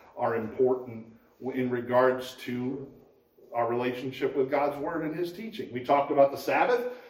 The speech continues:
when God had established it, that it is the seventh day. It has never been the first day, but there's sometimes confusion because God makes a very clear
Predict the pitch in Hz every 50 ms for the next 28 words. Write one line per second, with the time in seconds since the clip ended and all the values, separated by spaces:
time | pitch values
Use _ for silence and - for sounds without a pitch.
0 | - - _ - 120 120 120 123 127 127 127 127 123 120 117 - - - 143 135
1 | 135 - - - 175 180 175 - - 190 202 202 - - - - - - - -
2 | - - - - 294 285 320 - - 311 165 170 175 165 - 170 170 - - -
3 | - - 156 180 208 208 208 220 202 - - 202 202 208 202 208 - - - -
4 | - - 123 117 110 110 - 117 117 117 117 120 113 - 123 131 175 214 220 214
5 | 202 - 202 190 185 180 - - 170 170 247 170 175 170 - - - - - -
6 | - - 135 - 120 120 117 - - - 151 151 - - 180 151 147 135 - -
7 | - 123 107 - - 190 262 294 - - - 139 127 139 156 - - - 135 131
8 | - - 135 123 123 123 117 117 - 123 123 139 139 139 135 131 127 127 139 156
9 | 160 165 165 - - - - 135 123 120 131 135 151 151 147 147 - - - -
10 | - 156 160 170 165 160 156 147 -